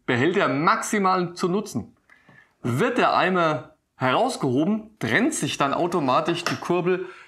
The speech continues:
von dem Mechanismus im Inneren. Ich bin wirklich sehr angetan von dem guten Stück. Seit langem gab es keine Trenntoilette mehr mit Kurbel und diese hier ist von echten Benutzern entwickelt worden, die wissen, worauf es ankommt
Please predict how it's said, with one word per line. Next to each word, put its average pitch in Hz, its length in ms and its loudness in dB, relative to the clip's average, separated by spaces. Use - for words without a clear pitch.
von 151 400 -4
dem 143 120 2
Mechanismus 139 600 0
im 139 120 0
Inneren. 95 380 -2
Ich - 140 -6
bin 151 320 -2
wirklich 120 640 -4
sehr 127 400 0
angetan 143 520 0
von 127 160 0
dem 123 140 0
guten 127 220 -2
Stück. - 360 -4
Seit 131 440 -2
langem 113 840 0
gab 127 220 2
es 127 320 -6
keine 180 640 0
Trenntoilette 160 640 0
mehr 139 300 2
mit 120 220 -2
Kurbel 214 380 0
und 139 220 0
diese 196 280 2
hier 151 460 0
ist - 300 -4
von 131 320 -2
echten 185 320 -2
Benutzern 143 520 0
entwickelt 151 520 -2
worden, 156 460 0
die 123 180 0
wissen, 190 280 0
worauf 127 400 0
es 117 140 -8
ankommt 165 540 -2